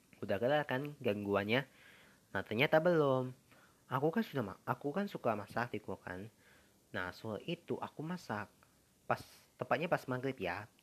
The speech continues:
Tepatnya pas maghrib, abang ipaku yang mau man-, ke masjid itu tiba-tiba bilang gini, "Eh, mending bersih-bersih dulu ndah. I-, itu ada yang ngikut," gitu. Cereng, cereng gitu.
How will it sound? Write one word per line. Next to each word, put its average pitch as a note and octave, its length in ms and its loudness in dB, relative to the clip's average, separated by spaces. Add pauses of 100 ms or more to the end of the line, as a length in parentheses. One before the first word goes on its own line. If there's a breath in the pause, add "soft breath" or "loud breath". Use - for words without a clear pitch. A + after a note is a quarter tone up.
Tepatnya A#2+ 240 -4
pas A2+ 160 -6
maghrib, G2 400 -6 (560 loud breath)
abang C3 240 2
ipaku C3 400 -2
yang C#3 240 0
mau G#2+ 160 -2
man-, G2+ 480 -6
ke - 160 -12
masjid G#2 480 -4 (240)
itu C#3+ 160 -6
tiba-tiba B2+ 480 0
bilang A#2+ 240 2
gini, B2 240 0 (400 loud breath)
"Eh, A2 240 0
mending C3+ 320 0
bersih-bersih A2 560 -2
dulu C3+ 240 0
ndah. C#3 320 -2 (560 loud breath)
I-, A2+ 320 -6
itu D3+ 320 -2
ada G2+ 160 -2
yang G2+ 480 -2
ngikut," C#3 480 0
gitu. G2+ 240 -2 (1200)
Cereng, C3+ 560 0
cereng C3+ 320 0
gitu. G#2+ 160 -2